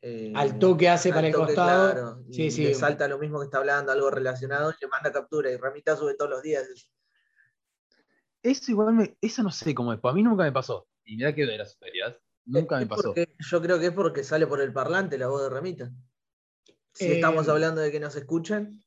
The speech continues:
Speaker 2: eh, no, yo no creo realmente que nos escuchen, yo creo que el algoritmo está cada vez más, eh, como más entrenado en algún punto.
Speaker 1: Mm.
Speaker 2: Eh, igual hoy dije que no era una persona y ahora estoy hablando de entrenamiento, pero bueno. Em,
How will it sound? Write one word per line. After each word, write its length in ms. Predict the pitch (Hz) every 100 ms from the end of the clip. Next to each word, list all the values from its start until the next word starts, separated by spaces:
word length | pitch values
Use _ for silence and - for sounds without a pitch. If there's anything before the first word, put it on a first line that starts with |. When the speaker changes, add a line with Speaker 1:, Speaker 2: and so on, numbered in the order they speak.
| -
Speaker 2:
eh, 240 | 160 143 120
no, 320 | 185 247 -
yo 180 | - 226
no 180 | 247 220
creo 320 | 220 226 214
realmente 420 | 196 180 185 185
que 60 | 165
nos 180 | 143 127
escuchen, 460 | 127 185 185 208 175
yo 140 | 160
creo 200 | 143 147
que 100 | 135
el 60 | 127
algoritmo 480 | 127 127 131 160 151
está 180 | 131
cada 220 | 127 127 127
vez 120 | 127
más, 280 | 131 139 131 _ _ _ -
eh, 560 | 117 110 110 107 - _ _ _
como 240 | - 131 127
más 320 | 123 139 131
entrenado 800 | 143 135 131 135 147 151 147 139
en 80 | 127
algún 280 | 127 131 127
punto. 560 | 139 143 139 143 - -
Speaker 1:
Mm. 200 | 127 123 127
Speaker 2:
Eh, 760 | 120 110 107 107 110 110 107 - _ _ _
igual 220 | - 127 135
hoy 80 | 135
dije 220 | 135 131
que 80 | 131
no 80 |
era 80 | 135
una 140 | 131 123
persona 320 | 110 151 135
y 40 |
ahora 140 | 131 127
estoy 160 | 127
hablando 220 | 127 135 135
de 20 | 139
entrenamiento, 380 | 139 156 147
pero 140 | 123 127
bueno. 240 | 143 123 - - 262
Em, 760 | 143 143 139 135 131 131 131 123